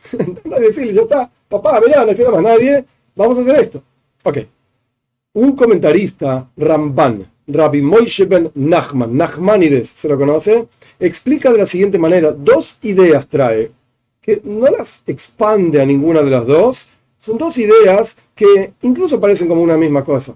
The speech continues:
pero el punto es así, el Ramban dice de la siguiente manera,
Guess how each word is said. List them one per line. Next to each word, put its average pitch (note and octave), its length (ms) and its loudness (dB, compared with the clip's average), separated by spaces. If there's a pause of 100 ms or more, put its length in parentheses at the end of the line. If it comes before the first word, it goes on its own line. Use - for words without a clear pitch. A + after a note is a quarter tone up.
pero G3 300 0
el F#3 120 -6
punto B3 220 -4
es F3 80 -2
así, B2 200 -6 (220)
el F3 80 -4
Ramban G3+ 480 0
dice F#3 580 0 (220)
de D#3+ 60 -8
la E3 80 -2
siguiente F3 300 -2
manera, C#3 320 -2